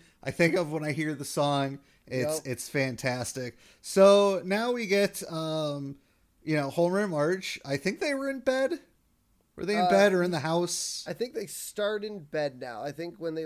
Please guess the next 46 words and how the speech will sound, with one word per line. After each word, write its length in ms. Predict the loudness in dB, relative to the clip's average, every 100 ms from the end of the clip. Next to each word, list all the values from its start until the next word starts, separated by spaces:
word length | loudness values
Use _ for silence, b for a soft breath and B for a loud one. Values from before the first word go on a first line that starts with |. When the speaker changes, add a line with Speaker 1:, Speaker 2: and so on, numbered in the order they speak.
| -8
Speaker 2:
start 280 | -8 -8 -6
listening 280 | -10 -10
to 80 | -10
Paul 280 | -6 -6 -4
Harvey, 360 | -6 -6 -8 -10
they're 200 | -10 -6
in 120 | 0
Speaker 1:
Yeah. 140 | 0
Speaker 2:
bed 220 | -2 -8
for 80 | -12
the 100 | -14
first 300 | -14 -16 -14
time. 320 | -14 -16 -18 _ _ _
Speaker 1:
Yeah, 200 | -2 -2 0
so 240 | 6 6
they're 180 | 8 6
listening 340 | 4 2 -2
to 40 | 0
Paul 220 | 0 -2
Harvey's 300 | -2 -4 -4
book 180 | -4 -2
on 140 | -4 -2
tape, 280 | 0 0 -4
and 180 | -6 -4
the 40 |
first 240 | -4 -4
suggestion 480 | -4 -2 -2 -2 -8
from 160 | -8 -4
Paul 220 | -4 -2
Harvey 380 | -2 -2 -2 -4
is 260 | -4 -4
to 120 | -2 -4
take 240 | -4 -8
a 40 | -6
bath 260 | -8 -6
together. 540 | -6 -4 -4 -6 -12 -18 b b b b
Because, 360 | -4 2 2 2
you 60 | 2
know, 140 | 2
it's 180 | 2 -2
intimate, 920 | -4 -4 -6 -2 0 0 -2 -6 -12 -12
it 100 | -8
should 200 | -6 -4
be 140 | -2 -2
relaxing. 840 | -2 -2 -4 -4 -2 -2 -2 -8 b b b -2
Um, 500 | 2 4 2 0